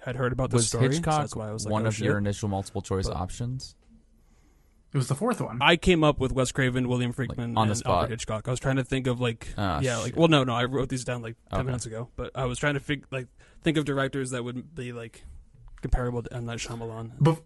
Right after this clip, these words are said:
Speaker 1: and Hitchcock because of, yeah, twists
Speaker 2: Yeah.
Speaker 1: and
Speaker 3: Yeah,
Speaker 1: suspense.
Speaker 3: before you, like, even said it, Spielberg popped up into my head. And I was like, "I think that's it." But then when John said Hitchcock, I thought that made more sense because of the horror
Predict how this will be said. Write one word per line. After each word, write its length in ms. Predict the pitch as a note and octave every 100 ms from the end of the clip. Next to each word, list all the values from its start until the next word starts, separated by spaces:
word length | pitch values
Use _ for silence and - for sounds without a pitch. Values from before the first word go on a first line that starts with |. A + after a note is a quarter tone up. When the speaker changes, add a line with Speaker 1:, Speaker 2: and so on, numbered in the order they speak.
| -
Speaker 1:
and 100 | C3+
Hitchcock 300 | C#3+ - B2
because 260 | - A#2+ A#2
of, 100 | A2+
yeah, 180 | A2+ A2
twists 400 | - A2+ - A2+
Speaker 2:
Yeah. 80 | A2+
Speaker 1:
and 100 | A2+ - -
Speaker 3:
Yeah, 240 | C#3+ C3+
Speaker 1:
suspense. 80 | B2+
Speaker 3:
before 380 | C3+ - F3+ G#3+
you, 440 | F3+ D3 C3 B2+
like, 260 | C3 C#3+ C#3
even 260 | D#3+ C3 B2+
said 300 | - D#3+ C#3+
it, 200 | A#2+ - -
Spielberg 580 | - - E3+ C#3 C3 A#2+
popped 320 | C#3 C3 C#3
up 140 | C3
into 140 | C3 A#2+
my 140 | A2+
head. 460 | A2+ A#2 F2+ A#2+ - - - - - -
And 180 | - C3+
I 100 | C3
was 160 | B2+ B2+
like, 180 | C3
"I 120 | B2 B2+
think 300 | - D#3 C#3+
that's 260 | C3 -
it." 200 | D#3 A#2+
But 120 | C#3
then 160 | C#3 C#3
when 180 | C3+ B2+
John 320 | C#3 C3+ D#3
said 200 | D3+ C3+
Hitchcock, 720 | - D3 - - F3 G3 G3
I 80 | C#3
thought 280 | C#3 D#3 D3
that 120 | D3
made 220 | C#3+ C#3+
more 220 | C3+ A#2
sense 440 | A2+ - B2 D3+ -
because 340 | C#3+ C3+ B2
of 100 | B2
the 80 | A2+
horror 600 | - C#3+ C3 C#3 C#3+ C#3